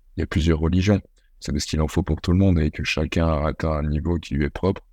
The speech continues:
et qui se retrouve dans ce que cette religion propose. Et, euh, il en va de même pour, pour toute chose, je pense. Donc, euh, ouais, c'est, c'est très juste. Euh, alors,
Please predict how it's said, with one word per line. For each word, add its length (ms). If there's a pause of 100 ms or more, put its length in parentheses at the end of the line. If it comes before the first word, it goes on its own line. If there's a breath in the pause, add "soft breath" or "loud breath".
(400)
et 160
qui 140
se 120
retrouve 460
dans 280
ce 100
que 280
cette 180
religion 340
propose. 380 (440)
Et, 240
euh, 140 (380)
il 160
en 80
va 100
de 60
même 180
pour, 280
pour 120
toute 160
chose, 220
je 100
pense. 180
Donc, 200
euh, 100
ouais, 240
c'est, 220
c'est 160
très 140
juste. 220 (1080)
Euh, 680 (400)
alors, 460